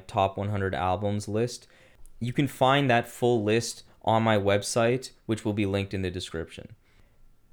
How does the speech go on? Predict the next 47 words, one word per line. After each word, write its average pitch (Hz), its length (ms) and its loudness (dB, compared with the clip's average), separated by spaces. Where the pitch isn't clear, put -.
This 175 200 2
way, 131 420 4
I 139 120 4
feel 139 200 2
the 123 140 6
episode 117 320 0
will 107 120 0
be 107 200 0
a 101 60 4
little 143 280 4
less 120 340 2
me 113 380 2
reading 117 420 2
a 107 80 2
list, 107 520 -2
which 104 180 -4
I 92 80 4
feel 107 220 0
like 98 180 2
it 95 80 -2
was 98 200 0
in 95 80 -4
the 90 60 -6
past, 107 560 -2
and 113 120 4
instead 139 340 4
I 127 80 6
can 120 160 0
focus 110 400 0
on 104 140 0
actually 104 320 -2
just 104 180 -6
sharing 107 460 2
that 95 200 -2
personal 101 380 -2
insight 92 500 -4
on 92 360 0
what 98 140 4
I 95 80 4
loved 92 300 0
hearing 95 260 0
the 90 60 -4
most 92 300 -2
this 101 180 -8
year, 107 220 2
and 101 200 -2
hopefully 120 580 2